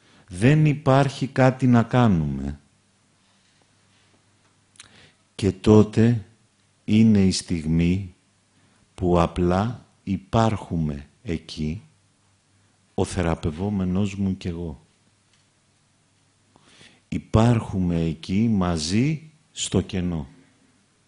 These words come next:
Και τότε είναι που φαίνεται το πλήρες.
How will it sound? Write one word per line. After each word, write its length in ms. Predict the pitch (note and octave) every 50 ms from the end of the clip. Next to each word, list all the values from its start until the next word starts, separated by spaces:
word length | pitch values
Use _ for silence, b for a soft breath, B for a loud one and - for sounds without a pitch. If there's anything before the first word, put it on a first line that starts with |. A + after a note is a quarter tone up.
| _ _ _ _ _ _ _ _ _ _ _ _ _ _ _ - _ b b b b b b b b b b b b b b b _
Και 260 | - - A2+ G#2 F#2+
τότε 480 | - - - C#3+ D#3+ D#3 D#3+ - A#2+ G2+
είναι 280 | F#2 F2 E2+ E2 D#2+
που 160 | - - D#2+
φαίνεται 580 | D2+ - - F2 E2 D#2+ D2+ D#2 D#2 D#2 D#2 D#2
το 180 | - - D#2+ D2+
πλήρες. 920 | - - D#2+ D#2 D#2+ D#2+ D2+ D2+ D2 D2 D2 - - - - - -